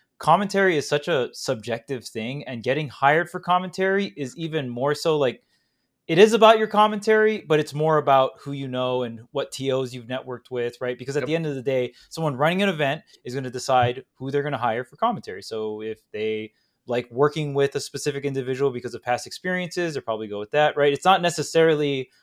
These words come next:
Speaker 1: a-, even about how good your commentary is. I feel like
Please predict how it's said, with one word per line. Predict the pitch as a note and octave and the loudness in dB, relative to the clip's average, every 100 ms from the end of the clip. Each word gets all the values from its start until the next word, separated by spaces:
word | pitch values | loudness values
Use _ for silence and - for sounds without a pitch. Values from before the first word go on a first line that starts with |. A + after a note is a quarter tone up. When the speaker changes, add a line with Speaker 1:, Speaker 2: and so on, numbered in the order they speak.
| - C3+ | -8 -6
Speaker 1:
a-, | A#2 _ | -6 _
even | E3+ E3+ E3 | -6 -4 -4
about | B2 G2+ D3+ C#3+ - | -4 4 6 6 4
how | B2 | -4
good | B2 A#2+ | -4 -8
your | A#2 | -10
commentary | A2+ B2 C3+ D#3 E3 | -10 -10 -6 -4 -2
is. | D#3+ | -2
I | B2+ | -4
feel | B2 F3 F3+ | -6 -2 2
like | E3+ D3+ C#3+ | 4 4 2